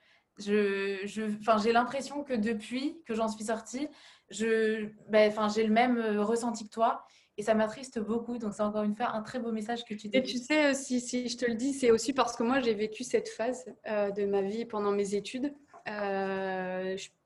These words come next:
Speaker 2: suite à des ruptures, suite à ma famille qui s'est un peu déchirée ou autre, euh, j'ai, euh, je pense que ça a été mon moyen à moi de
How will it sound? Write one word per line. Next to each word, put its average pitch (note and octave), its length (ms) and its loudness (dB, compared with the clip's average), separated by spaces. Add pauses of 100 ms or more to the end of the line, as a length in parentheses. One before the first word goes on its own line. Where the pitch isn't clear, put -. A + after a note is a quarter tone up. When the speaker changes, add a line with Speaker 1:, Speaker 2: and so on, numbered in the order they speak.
(480)
Speaker 2:
suite - 320 -6
à G3+ 420 2
des G3+ 160 -2
ruptures, A3 400 -8
suite - 320 -10
à G3 420 -2 (1500)
ma A3+ 200 2
famille A#3 320 2
qui A#3 140 -2
s'est - 120 -4
un F#3+ 80 4
peu G3 140 -2
déchirée G#3 640 0
ou A3 120 2
autre, C4 280 -2
euh, F#3+ 340 0
j'ai, G3 360 0
euh, F#3 240 0
je F#3 100 -8
pense A#3+ 180 -4
que - 60 -12
ça A3 40 0
a G3 40 4
été G3+ 200 -2
mon G3+ 180 0
moyen G#3+ 400 2
à G3+ 60 2
moi G3+ 240 2
de G3 720 -2